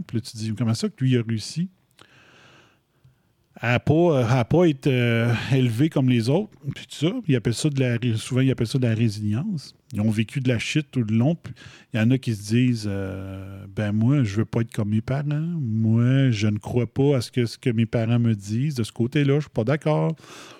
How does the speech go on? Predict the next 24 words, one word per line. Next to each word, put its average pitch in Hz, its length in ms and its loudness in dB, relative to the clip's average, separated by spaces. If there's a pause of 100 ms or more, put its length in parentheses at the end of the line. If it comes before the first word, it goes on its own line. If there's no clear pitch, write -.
(800)
Ils, 104 240 -4
ça 120 200 0
donne 131 160 2
à 123 60 2
avoir 123 200 2
les 120 160 4
bons 123 360 0
amis 127 320 4
à 123 40 2
l'école 135 500 -2 (1200)
qui 131 240 2
les, 123 300 4
les 113 300 0
amènent 135 320 2
à 117 100 2
sortir - 640 -2
de, 113 280 0 (760)
de 117 100 2
la 113 160 4
médiocrité 113 760 0
puis - 120 -14
tout - 80 -14
ça. 135 180 -4 (220)
Moi, 131 260 2